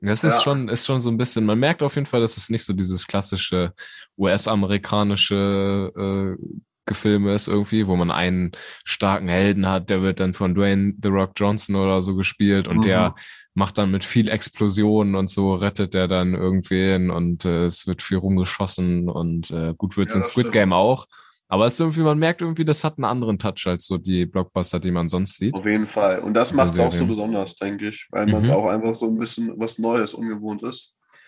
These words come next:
Speaker 2: Was mir irgendwie aufgefallen ist, aber vielleicht auch nicht, aber jedenfalls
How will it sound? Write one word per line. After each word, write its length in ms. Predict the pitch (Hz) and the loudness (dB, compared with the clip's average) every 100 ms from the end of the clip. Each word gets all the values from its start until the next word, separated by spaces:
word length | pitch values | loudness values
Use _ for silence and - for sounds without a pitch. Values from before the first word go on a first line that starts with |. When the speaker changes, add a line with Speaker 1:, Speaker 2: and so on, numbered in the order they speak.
| - - | -20 -10
Speaker 2:
Was 140 | 113 | -4
mir 140 | 127 156 | 0 2
irgendwie 200 | 147 139 | 2 2
aufgefallen 720 | 123 165 - - 147 156 156 | 2 0 -6 -4 0 0 -2
ist, 140 | 156 - | -4 -4
aber 400 | 113 117 120 120 | -2 -2 -2 -4
vielleicht 340 | - 120 131 | -4 -4 -2
auch 160 | 110 113 | -4 -4
nicht, 360 | 123 151 - - | -4 -6 -6 -4
aber 340 | 107 117 113 110 | -4 -2 -2 -2
jedenfalls 960 | 117 123 113 - 117 117 123 - - | -2 -2 -4 0 2 4 2 -4 -14